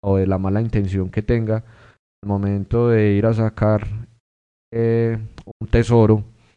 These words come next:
eso necesariamente no está ligado a responsabilidad de un hada o de un duende para impedir que ese tesoro se saque.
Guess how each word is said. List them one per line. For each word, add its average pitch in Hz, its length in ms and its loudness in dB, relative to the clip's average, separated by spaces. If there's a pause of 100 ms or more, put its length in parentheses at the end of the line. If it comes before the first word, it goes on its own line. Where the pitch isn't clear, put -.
(1400)
eso 120 120 0
necesariamente 123 840 4
no 110 200 0
está 104 280 0
ligado 131 680 2 (920)
a 107 140 4
responsabilidad 95 800 0
de 101 120 -2
un 113 100 0
hada 110 380 0
o 92 180 -2
de 87 100 0
un 87 140 -4
duende 101 340 0
para 85 260 -4
impedir 82 440 -6
que 95 180 -8 (200)
ese 98 280 -4
tesoro 85 440 -4
se 92 80 -6 (180)
saque. - 240 -12